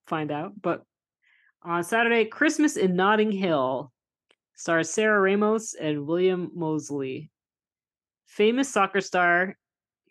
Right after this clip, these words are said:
Graham Savoy has always been too busy for love, but when he comes home to Notting Hill for Christmas, he changes his mind after meeting Georgia, a visiting American and the one person who has no idea who he is.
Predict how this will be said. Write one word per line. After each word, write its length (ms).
Graham 580
Savoy 760
has 240
always 360
been 340
too 160
busy 300
for 160
love, 420
but 100
when 160
he 120
comes 260
home 280
to 120
Notting 320
Hill 300
for 120
Christmas, 520
he 100
changes 400
his 160
mind 360
after 200
meeting 400
Georgia, 600
a 80
visiting 440
American 720
and 160
the 80
one 380
person 580
who 180
has 280
no 260
idea 600
who 160
he 140
is. 520